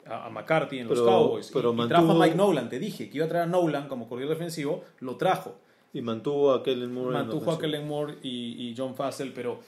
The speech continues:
Speaker 1: pero trajo a Joe Philbin como coordinador de la línea ofensiva. O sea, mira los nombres que está trayendo. Joe Philbin ha sido coordi-, ha sido head coach. Trajo a Jim Tomsula de coordinador de línea defensiva. Mira los nombres que está trayendo. Jim Tomsula también ha sido head coach. No debió serlo,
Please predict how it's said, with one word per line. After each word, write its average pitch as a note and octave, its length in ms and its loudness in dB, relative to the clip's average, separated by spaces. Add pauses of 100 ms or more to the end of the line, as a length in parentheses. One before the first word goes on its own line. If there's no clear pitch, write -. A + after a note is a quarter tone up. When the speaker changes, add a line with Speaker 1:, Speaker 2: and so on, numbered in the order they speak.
(300)
Speaker 1:
pero C#3 380 -6
trajo F3+ 240 0
a F3+ 40 0
Joe F#3+ 160 2
Philbin F#3+ 360 0
como C#3 200 -4
coordinador C3+ 440 -4
de D#3+ 60 0
la C#3 40 -4
línea D3+ 160 -4
ofensiva. C3+ 480 -4
O G#2+ 80 -6
sea, C3 300 -6
mira E3+ 180 -2
los C3 140 -6
nombres D#3 240 -2
que A#2+ 60 -12
está B2+ 120 -6
trayendo. A#2 420 -4
Joe B2+ 120 -6
Philbin F#3 240 -4
ha C3 60 -4
sido C#3 220 -4
coordi-, A#2 240 -8
ha C3 80 -4
sido C#3 400 -4
head C#3 120 -6
coach. F3 380 0 (360)
Trajo D#3 240 0
a E3 40 2
Jim F3+ 180 0
Tomsula E3 480 0
de D3+ 100 -2
coordinador C3+ 320 -2
de D3+ 80 0
línea E3 220 -2
defensiva. B2 680 -2
Mira D3 220 0
los F3+ 120 2
nombres D#3+ 220 -2
que - 60 -10
está C3+ 180 -4
trayendo. D#3+ 400 0
Jim G3 160 -2
Tomsula F3+ 320 0
también C#3 240 -2
ha F#3+ 60 0
sido E3 180 -4
head C#3 80 -6
coach. F3 300 -4
No C3+ 160 -8
debió A2+ 260 -10
serlo, A2+ 480 -10